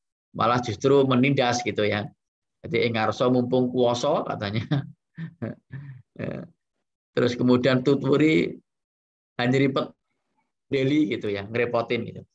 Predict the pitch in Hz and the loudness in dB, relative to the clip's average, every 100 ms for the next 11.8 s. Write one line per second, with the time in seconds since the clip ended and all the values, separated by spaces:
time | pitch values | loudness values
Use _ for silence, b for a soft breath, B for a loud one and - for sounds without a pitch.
0 | _ _ 107 127 160 165 160 151 139 135 | _ _ -2 0 2 0 0 0 0 0
1 | 151 143 139 135 127 123 139 127 123 131 | -2 -2 0 2 2 2 0 0 0 -2
2 | 123 123 135 220 - _ _ _ - 127 | 0 2 4 2 -2 _ _ _ -6 -2
3 | 123 127 131 120 117 123 180 - - _ | -2 -2 -2 0 2 0 -2 -6 -14 _
4 | - 123 127 131 135 131 135 139 170 185 | -6 -2 0 2 0 0 0 2 0 0
5 | - B B B _ - 147 151 143 151 | -4 B B B _ -4 -2 -2 -2 0
6 | 151 151 147 147 - _ _ _ - 135 | 2 2 0 -4 -10 _ _ _ -6 -2
7 | 147 143 151 131 135 170 180 170 - 131 | 0 0 2 2 2 4 4 0 -2 -4
8 | 127 131 131 127 127 127 123 131 127 185 | -2 -2 0 0 0 0 0 0 2 0
9 | 151 123 160 170 - _ _ _ - 127 | -2 0 0 -2 -8 _ _ _ -4 -2
10 | 127 135 135 131 131 151 127 117 123 139 | 0 0 0 -2 -2 -2 -2 -2 -2 -4
11 | 139 120 117 123 123 120 - | 0 -2 0 0 0 -2 0